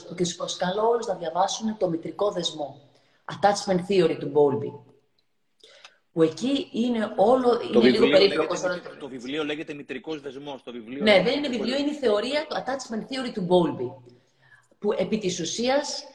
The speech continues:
Speaker 1: μιλάει για το πώς συσχετίζεται η μητέρα με το βρέφος,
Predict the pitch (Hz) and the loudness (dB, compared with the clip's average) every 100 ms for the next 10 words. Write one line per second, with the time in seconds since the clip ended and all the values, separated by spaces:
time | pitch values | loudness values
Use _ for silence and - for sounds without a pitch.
0 | _ _ 170 180 175 196 208 240 285 - | _ _ 2 4 4 4 0 -4 -8 -14
1 | - 156 175 160 156 - 277 254 - - | -12 -4 -4 -2 -6 -2 0 0 -2 -4
2 | 180 - 165 - 226 170 - 147 - 170 | -4 -4 -6 -4 -2 -2 -2 -6 -4 -4
3 | 156 175 202 185 143 - 151 135 123 131 | -4 0 2 2 0 -6 -8 -8 -8 -8
4 | 131 - 277 - - - | -8 -8 -8 -8 -10 -14